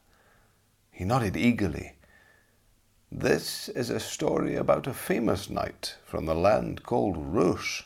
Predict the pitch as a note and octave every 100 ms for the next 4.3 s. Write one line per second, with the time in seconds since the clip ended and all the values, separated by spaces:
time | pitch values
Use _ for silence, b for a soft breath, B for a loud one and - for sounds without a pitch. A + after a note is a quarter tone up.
0 | _ _ _ _ _ _ _ _ - -
1 | D#2+ D#2 D2+ D2+ - E2 C#2+ C2+ - -
2 | _ _ _ _ _ _ _ - F#2 C3+
3 | - F3 E3 - - B3 F3+ - B3+ -
4 | - - -